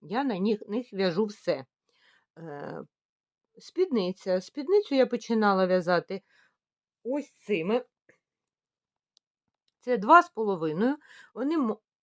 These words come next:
старого випуску. Так само мікрон, але вони старі. І бачите,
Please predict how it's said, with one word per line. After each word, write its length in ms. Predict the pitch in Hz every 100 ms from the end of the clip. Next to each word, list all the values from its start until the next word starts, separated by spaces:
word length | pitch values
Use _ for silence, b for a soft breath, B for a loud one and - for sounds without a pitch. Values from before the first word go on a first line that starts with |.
| _ -
старого 960 | - - - 277 262 180 170 190 165 185
випуску. 760 | - 196 180 - 233 - 294 359 _ _ _ _ _ _ _ _ _ _
Так 180 | - -
само 420 | - 202 170 175 - -
мікрон, 460 | 202 226 285 381 415 -
але 240 | 214 262
вони 200 | 240 233
старі. 400 | 226 214 180 180
І 260 | 226 - 214
бачите, 580 | 285 - 233 202 208